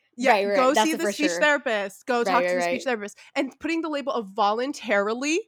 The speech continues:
Speaker 1: like,
Speaker 2: Okay,
Speaker 1: are
Speaker 2: that, <laughs>
Speaker 1: you in
Speaker 2: that was
Speaker 1: their
Speaker 2: a big
Speaker 1: head?
Speaker 2: trigger.
Speaker 1: Like,
Speaker 2: Right, right, right.
Speaker 1: I was, yeah, I was like, I was so angry. And then
Speaker 2: Yeah,
Speaker 1: she
Speaker 2: yeah,
Speaker 1: was
Speaker 2: yeah.
Speaker 1: like, <clears throat> and then she goes on and she says, like, um, "They give me something to open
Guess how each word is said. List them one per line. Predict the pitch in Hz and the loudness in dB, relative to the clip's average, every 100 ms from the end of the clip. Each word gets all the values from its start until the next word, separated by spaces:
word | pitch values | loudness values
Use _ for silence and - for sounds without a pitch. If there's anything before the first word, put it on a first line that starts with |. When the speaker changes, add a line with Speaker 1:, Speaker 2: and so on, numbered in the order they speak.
| _ | _
Speaker 1:
like, | - 262 | -2 0
Speaker 2:
Okay, | 202 180 | 0 0
Speaker 1:
are | |
Speaker 2:
that, | 175 202 233 | 2 2 2
<laughs> | |
Speaker 1:
you | - | 0
in | 247 | 2
Speaker 2:
that | |
was | 269 | 4
Speaker 1:
their | 269 | 4
Speaker 2:
a | |
big | 269 | 4
Speaker 1:
head? | 208 202 294 | 6 6 4
Speaker 2:
trigger. | 480 - | 2 4
Speaker 1:
Like, | 285 269 285 | 2 2 0
Speaker 2:
Right, | 277 262 | -2 0
right, | 254 | -2
right. | 254 - | -4 -2
Speaker 1:
I | - 311 | 0 0
was, | 370 247 | -2 -4
yeah, | 392 571 311 | 0 2 2
I | |
was | 381 453 427 | 2 2 0
like, | 269 - | -2 -2
I | 302 | -2
was | 285 - | -2 -8
so | 302 311 | -6 -6
angry. | 339 247 320 440 370 233 | -6 -6 -6 -6 -8 -6
And | 240 285 | -6 0
then | 233 | 0
Speaker 2:
Yeah, | 202 | 0
Speaker 1:
she | - 311 | -2 -6
Speaker 2:
yeah, | |
Speaker 1:
was | 302 | -6
Speaker 2:
yeah. | 294 | -6
Speaker 1:
like, | 262 247 _ _ | -8 -10 _ _
<clears throat> | 277 247 _ _ _ _ _ | -20 -20 _ _ _ _ _
and | 285 | -2
then | 254 | -2
she | 247 269 | -2 -2
goes | 262 | -2
on | 233 208 | 0 -2
and | 220 | -4
she | 240 | -8
says, | 226 220 208 | -8 -6 -6
like, | 214 196 190 _ - - _ | -4 -4 -6 _ -20 -20 _
um, | 233 220 214 | -2 -2 -2
"They | 254 | -2
give | 240 240 | 0 -2
me | 254 254 | -4 -8
something | 254 208 214 226 | -6 -6 -6 -8
to | 254 - | -10 -8
open | 202 190 220 247 339 | -8 -4 -4 -4 -6